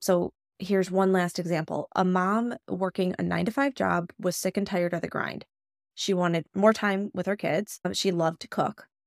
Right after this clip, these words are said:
and people always complimented her on her recipes. So she created a membership program where she gives busy moms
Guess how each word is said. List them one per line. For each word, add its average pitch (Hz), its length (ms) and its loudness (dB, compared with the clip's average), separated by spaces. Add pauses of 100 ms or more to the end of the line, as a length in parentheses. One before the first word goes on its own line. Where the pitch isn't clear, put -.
(280)
and 185 280 2
people 208 380 2
always 190 320 0
complimented 170 640 -4
her 165 260 -4
on 151 120 -4
her 165 100 -6
recipes. - 640 -8 (400)
So 185 320 4
she - 200 -2
created 220 360 2
a 202 60 4
membership 185 460 0
program - 600 -6
where 196 180 2
she 185 160 -4
gives 170 260 0
busy 185 300 2
moms 170 480 0